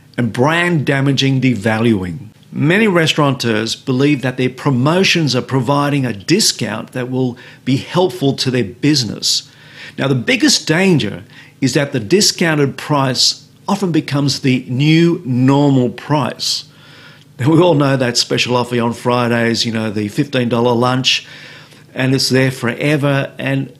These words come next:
you know, people just assume that's always there. It's no longer a discounted price, it's the regular price. Significant devaluing can kill a restaurant, both by damaging the brand and by cutting into the bottom line.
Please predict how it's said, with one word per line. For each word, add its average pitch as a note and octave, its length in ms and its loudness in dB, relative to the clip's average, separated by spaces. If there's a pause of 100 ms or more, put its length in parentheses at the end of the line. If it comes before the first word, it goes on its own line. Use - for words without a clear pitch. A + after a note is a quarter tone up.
(240)
you D#3+ 140 -4
know, C#3+ 180 -4 (220)
people D#3 380 0
just - 400 -4
assume D3+ 480 2
that's B2 200 -4
always C3 280 0
there. C3 240 0
It's - 160 -4
no D#3 160 2
longer C3+ 260 2
a - 20 0
discounted A2+ 480 -4
price, B2 480 -6 (360)
it's - 360 -2 (440)
the B2+ 100 0
regular A#2+ 380 0
price. - 720 -6
Significant E3 720 2
devaluing C3+ 1040 2 (460)
can D3 160 -2
kill F#3+ 480 2
a D#3 40 2
restaurant, C3+ 600 -2
both D#3 300 -4
by A#2+ 160 -4
damaging D3+ 640 0
the A2+ 60 -2
brand C3+ 680 0 (360)
and C#3+ 140 0
by E3 120 0
cutting F3 460 -2
into D#3 220 0
the C#3+ 100 0
bottom B2 460 0
line. G#2 560 -2